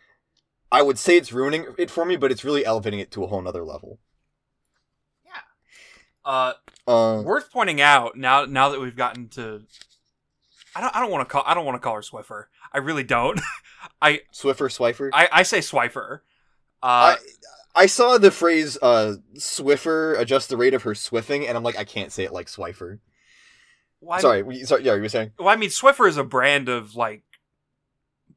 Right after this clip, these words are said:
Speaker 2: mop things. So,
Speaker 1: Yeah.
Speaker 2: I mean, I get it, but I, I don't like saying Swiffer. <laughs> Uh, anyways.
Speaker 1: Tissue Kleenex.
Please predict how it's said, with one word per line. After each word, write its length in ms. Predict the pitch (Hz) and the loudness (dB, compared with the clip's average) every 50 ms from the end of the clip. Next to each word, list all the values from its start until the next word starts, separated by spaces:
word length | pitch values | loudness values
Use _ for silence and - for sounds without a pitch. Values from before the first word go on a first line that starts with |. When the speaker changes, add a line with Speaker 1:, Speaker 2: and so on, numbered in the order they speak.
| _ _ 127 | _ _ -14
Speaker 2:
mop 420 | 123 120 117 123 127 117 117 - - 143 _ _ _ _ | -4 0 2 4 4 2 0 -4 -10 -20 _ _ _ _
things. 920 | _ - - 147 120 113 110 110 - _ _ 147 151 185 - - - - - _ _ _ _ _ _ _ _ _ | _ -6 -2 -2 -2 -2 -6 -14 -20 _ _ -20 -14 -10 -10 -10 -10 -12 -14 _ _ _ _ _ _ _ _ _
So, 260 | - - 147 127 120 147 | -4 0 2 2 4 4
Speaker 1:
Yeah. 260 | 190 120 78 69 - - | 2 0 0 -4 -8 -6
Speaker 2:
I 100 | - 147 | -6 -4
mean, 140 | 143 143 139 | -2 0 2
I 80 | 131 131 | 2 2
get 320 | 120 113 143 131 139 147 175 | 0 -2 2 4 4 4 4
it, 240 | 196 185 - - | 2 0 -2 -2
but 140 | 123 139 135 | -2 -2 0
I, 200 | 117 131 135 127 - | 2 0 -2 -2 -2
I 120 | - 123 127 | -6 -8 -4
don't 220 | 110 131 135 - - | -2 -2 -2 -2 0
like 340 | 135 123 120 117 _ - | -2 -2 -2 -4 _ -14
saying 320 | - - 135 123 117 117 107 | -10 -6 -4 -4 -4 -6 -8
Swiffer. 600 | 104 - - 127 120 123 - 117 110 - - 143 151 | -10 -10 -8 -8 -8 -8 -10 -14 -18 -16 -14 -14 -14
<laughs> 60 | - _ _ _ _ _ _ _ _ - 135 110 117 139 156 190 170 - - | -16 _ _ _ _ _ _ _ _ -20 -20 -18 -14 -12 -12 -12 -2 4 8
Uh, 200 | 151 147 147 151 - | 10 10 10 8 6
anyways. 360 | - 196 226 226 170 135 123 117 | 4 2 4 4 2 2 2 2
Speaker 1:
Tissue 300 | 220 214 - - 196 - | 2 0 0 -2 -4 -6
Kleenex. 720 | - 165 185 180 139 107 92 85 - - - - - | -4 -4 -4 -2 -2 -4 -6 -8 -10 -12 -12 -10 -10